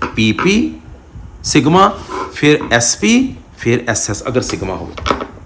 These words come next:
फिर अगला हेडिंग है वैलेंस बॉन्ड थ्योरी, ठीक है, वैलेंस बॉन्ड थ्योरी। लेकिन मैं चाहना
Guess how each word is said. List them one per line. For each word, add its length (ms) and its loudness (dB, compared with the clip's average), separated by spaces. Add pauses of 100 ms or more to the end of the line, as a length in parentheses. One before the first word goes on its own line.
(760)
फिर 260 2
अगला 240 2
हेडिंग 300 2
है 100 4 (420)
वैलेंस 440 6
बॉन्ड 260 0
थ्योरी, 320 -4 (720)
ठीक 160 0
है, 80 2 (1300)
वैलेंस 300 6
बॉन्ड 220 2
थ्योरी। 260 -4 (240)
लेकिन 260 4
मैं 160 4
चाहना 260 4